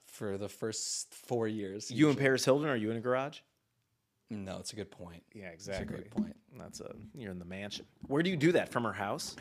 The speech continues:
Speaker 1: We shoot it at her house, yeah.
Speaker 2: What's it like going to her house? Like, the first time you went there, what it was like rolling up to the gate
Speaker 1: Oh,
Speaker 2: like?
Speaker 1: it's, it's tough because you, you get to the gate and you go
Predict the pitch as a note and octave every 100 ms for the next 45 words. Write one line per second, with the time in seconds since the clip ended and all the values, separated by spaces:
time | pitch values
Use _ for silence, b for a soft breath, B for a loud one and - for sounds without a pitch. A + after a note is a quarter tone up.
0 | B B B C3 C#3+ B2 G#2 G2 F#2+ F#2
1 | - G2 F#2+ F2 - _ - A#2 A#2+ C#3+
2 | B2+ G2 A2 A2 G#2+ G2 A2 F#2 F#2 F2
3 | F2+ - - - - C3 G#2+ - D3 -
4 | F#3 D#3+ D#3 C3 A#2+ G#2 G2+ - E2+ -
5 | - A2+ A2 A2 - A2+ G2+ G#2 F#2+ F#2+
6 | G#2+ G#2 G2 F#2 - F#2 F2+ G#2+ G2 G2
7 | - - - - _ - B2+ - - C3+
8 | A#2+ - A2+ A#2 G#2 C3 - - A2+ A#2
9 | A2 A2 G2+ G#2 G2+ G2+ - _ _ -
10 | G2 F#2+ F#2 F#2 - A2 G2+ G2+ F#2+ F#2